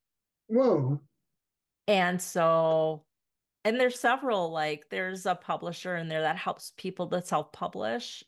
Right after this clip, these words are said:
Speaker 2: There's other publishers across our other chapters. So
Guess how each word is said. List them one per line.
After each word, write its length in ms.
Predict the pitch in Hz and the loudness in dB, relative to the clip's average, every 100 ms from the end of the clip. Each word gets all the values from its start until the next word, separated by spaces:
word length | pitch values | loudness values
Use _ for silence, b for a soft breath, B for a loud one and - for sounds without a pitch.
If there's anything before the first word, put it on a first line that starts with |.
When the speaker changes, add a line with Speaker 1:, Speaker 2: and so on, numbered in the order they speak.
| _ | _
Speaker 2:
There's 400 | 202 196 170 - - | -2 0 -2 -10 -4
other 340 | 180 175 175 180 | -2 -2 -4 -6
publishers 760 | 190 170 175 - 160 170 165 | -8 -8 -10 -10 -8 -8 -10
across 460 | 175 - 156 - 165 | -14 -8 -8 -8 -8
our 200 | 160 165 | -4 -2
other 240 | 156 147 | -2 -6
chapters. 800 | 151 165 160 - 202 208 214 - b b b b b _ | -6 -4 -4 -4 -6 -4 -6 -12 b b b b b _
So 760 | - - 190 175 170 165 170 | -10 -4 0 0 0 -2 -4